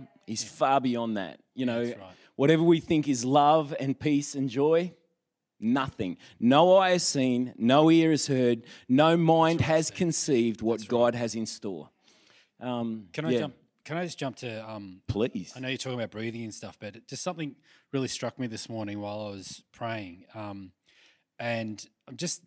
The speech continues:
Speaker 2: been reminded of the ch-, uh, like, the Hebrews, the children of Israel, as they're coming out of Egypt. You know, as we walk through, you split the sea so I could walk right through it. And, um, a few months later, they end up at, at the mountain where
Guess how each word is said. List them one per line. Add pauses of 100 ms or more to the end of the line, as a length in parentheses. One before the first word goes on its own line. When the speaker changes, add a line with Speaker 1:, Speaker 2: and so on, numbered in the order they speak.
(380)
Speaker 2:
been
reminded
of
the
ch-, (140)
uh,
like,
the
Hebrews,
the
children
of
Israel,
as
they're
coming
out
of
Egypt. (340)
You
know,
as
we (240)
walk
through, (340)
you
split
the
sea
so
I
could
walk
right
through
it.
And,
um, (420)
a
few
months
later,
they
end
up
at, (140)
at (220)
the
mountain
where